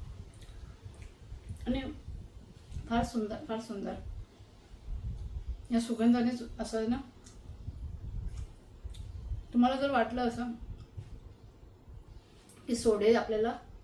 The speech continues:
अं, बा-, भाजून घ्यायचे तर तुम्ही भाजून सुद्धा घेऊ शकता, त्याला स्मोक सुद्धा करू शकता. पण मी ह्या पद्धतीने जे केलेलं आहे ना, खूप छान,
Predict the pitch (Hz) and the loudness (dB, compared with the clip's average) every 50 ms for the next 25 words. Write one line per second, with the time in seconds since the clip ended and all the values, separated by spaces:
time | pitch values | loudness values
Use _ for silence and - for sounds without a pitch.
0 | - - - - - - - - - - - - 214 208 208 202 196 190 208 214 | -18 -20 -20 -20 -20 -20 -20 -20 -20 -18 -8 -4 0 2 4 4 4 4 2 2
1 | 202 190 190 185 180 180 180 180 180 - - 220 190 190 190 208 226 233 233 226 | 4 4 4 4 2 0 0 -2 -4 -4 -2 0 0 2 4 8 10 12 12 12
2 | 202 190 - 214 220 226 - 233 233 240 247 254 240 233 208 226 240 240 - 233 | 10 8 4 0 0 0 -2 -4 2 2 4 6 6 6 6 6 4 2 2 2
3 | 226 233 233 220 202 196 196 - 214 202 - 214 - 220 214 226 - - 226 208 | 4 4 4 4 2 0 0 -2 -4 -4 -4 -2 0 2 2 0 0 0 0 0
4 | 202 202 - - 226 226 220 220 220 190 185 180 - 185 180 - - 214 240 240 | 0 -2 0 -2 0 0 0 0 0 -4 -6 -6 -6 -8 -8 -6 -6 -6 -6 -6
5 | - - - - - - - - - - - - - - - - - 254 262 262 | -8 -12 -12 -14 -16 -18 -16 -16 -16 -16 -16 -18 -18 -20 -16 -6 -2 0 2 4
6 | 269 277 262 233 220 247 247 254 254 240 226 247 247 247 254 247 247 240 233 254 | 4 6 6 8 8 8 6 6 4 4 4 4 4 6 6 8 8 8 6 4
7 | 240 - 220 202 214 214 220 226 208 190 180 196 240 - - - - - - - | 6 4 4 6 6 4 4 4 4 2 0 -2 -2 -2 -2 -4 -4 -6 -6 -8
8 | - - - - - - - - - - - - - - - - - - - - | -8 -4 -2 -2 -2 -2 -4 -8 -12 -8 -8 -6 -6 -8 -10 -12 -14 -14 -10 -4
9 | - 302 - - - 254 208 - - | -2 -2 -2 2 4 4 4 4 2